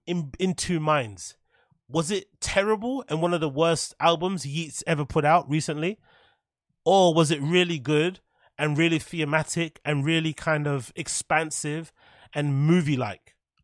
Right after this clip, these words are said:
I'm not really too sure. It didn't really immediately grab me like some of his previous projects. The production on it, I think, is really incredible. I still love how he uses his voice.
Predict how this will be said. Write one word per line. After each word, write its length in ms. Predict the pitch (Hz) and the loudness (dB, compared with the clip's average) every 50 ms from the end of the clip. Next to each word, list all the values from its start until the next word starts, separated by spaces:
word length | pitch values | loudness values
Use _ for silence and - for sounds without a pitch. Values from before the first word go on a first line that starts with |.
| _ | _
I'm 160 | - 160 170 180 | -4 -2 0 0
not 120 | 190 180 | -2 0
really 180 | 170 185 170 160 | 0 -2 -2 -2
too 160 | - - 147 | -4 -4 -6
sure. 400 | 117 - - 117 107 - 92 85 _ _ _ _ - _ _ _ _ _ _ _ _ | -6 -4 -4 -6 -6 -6 -8 -12 _ _ _ _ -20 _ _ _ _ _ _ _ _
It 160 | 156 156 127 | -4 -2 -2
didn't 220 | 214 220 220 202 190 | 0 0 0 0 0
really 320 | 202 190 190 175 147 117 104 _ _ _ _ _ _ _ _ _ _ _ _ _ _ - - | 0 -2 -2 -2 -4 -6 -14 _ _ _ _ _ _ _ _ _ _ _ _ _ _ -4 -2
immediately 560 | 175 156 151 185 180 185 175 165 165 151 120 | -2 0 0 -2 -2 -4 -4 -6 -6 -8 -8
grab 320 | 107 - 139 165 165 180 160 | -8 -2 2 2 2 2 2
me 200 | 180 180 190 190 | 0 -2 -2 -2
like 140 | 165 135 - | -2 -4 -2
some 120 | - 165 | -2 -2
of 80 | 160 143 | -2 -2
his 140 | 143 120 | -4 -6
previous 380 | - - - 160 160 156 160 - | -6 -4 -4 -4 -2 -2 -6 -6
projects. 580 | - - 180 165 151 196 202 - - - - - _ _ - - - _ - | 0 0 0 0 0 -2 -2 -4 -8 -14 -14 -16 _ _ -20 -20 -20 _ -6
The 100 | - 156 | -6 -4
production 400 | - 156 147 185 190 - - 190 | -2 0 0 0 0 0 -4 -4
on 100 | 180 175 | -2 -2
it, 80 | 180 160 | 0 -2
I 60 | 151 | -2
think, 240 | - 175 165 143 151 | -2 -2 -4 -2 -2
is 120 | 139 110 | -4 -2
really 280 | 131 151 156 147 143 135 | 0 0 0 0 0 -4
incredible. 640 | 135 127 - - 156 147 147 135 151 170 196 - _ _ - - _ _ _ | -4 -6 -4 -4 -2 -2 -2 -4 -4 -8 -8 -8 _ _ -20 -20 _ _ _
I 100 | 131 151 | -2 -2
still 240 | - - 190 185 175 | 0 4 4 4 6
love 200 | 170 175 180 170 | 8 6 6 6
how 260 | - 165 160 151 151 | 4 4 4 6 6
he 420 | 139 127 151 151 143 143 139 131 - _ _ _ _ _ _ _ _ _ _ _ _ _ _ _ _ _ 131 135 131 113 | 4 0 -2 -4 -4 -4 -6 -8 -10 _ _ _ _ _ _ _ _ _ _ _ _ _ _ _ _ _ -10 -8 -8 -6
uses 360 | 120 135 185 185 165 165 143 | 2 4 4 6 6 4 2
his 180 | 113 165 147 117 | 2 2 2 2
voice. 680 | 101 127 143 151 175 208 - - - - - - - | 2 2 4 4 4 2 0 -4 -6 -8 -8 -12 -16